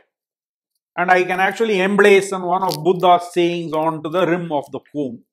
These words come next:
As a, we can give this to the devotees, and whenever they comb their hand, they will think of your monastery and God's message will be, um, reinforced in them.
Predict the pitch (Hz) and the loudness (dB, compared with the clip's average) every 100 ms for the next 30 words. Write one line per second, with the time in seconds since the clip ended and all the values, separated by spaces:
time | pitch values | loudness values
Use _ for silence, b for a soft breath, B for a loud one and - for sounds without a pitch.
0 | _ - 147 135 135 139 139 151 160 156 | _ -12 -10 -10 -10 -12 -16 -10 -8 -8
1 | 160 180 170 165 - - 147 135 127 113 | 0 0 0 -6 -8 -12 -10 -10 -14 -18
2 | _ _ _ _ - 147 147 156 156 180 | _ _ _ _ -8 -4 -2 -2 -4 -4
3 | 190 170 175 185 190 180 175 180 185 175 | -8 -4 -2 2 2 0 -2 2 0 2
4 | 165 151 170 208 170 160 151 180 170 151 | 0 0 -2 -4 -6 -6 -8 -8 -6 -4
5 | 143 139 131 131 143 151 151 - 175 175 | -4 -4 -6 -4 -4 -2 -4 -6 -10 -10
6 | 151 143 160 156 120 131 147 - 147 127 | -6 4 4 4 -2 -10 -10 -8 -10 -10
7 | 117 _ _ _ _ _ _ _ 139 147 | -18 _ _ _ _ _ _ _ -6 -6
8 | 135 143 135 123 117 117 107 104 101 _ | -4 -4 -4 -6 -8 -10 -14 -16 -20 _
9 | _ _ _ _ _ _ _ _ 139 156 | _ _ _ _ _ _ _ _ -4 -2
10 | 160 139 135 127 123 - 117 104 98 | -2 -4 -6 -10 -10 -10 -16 -16 -16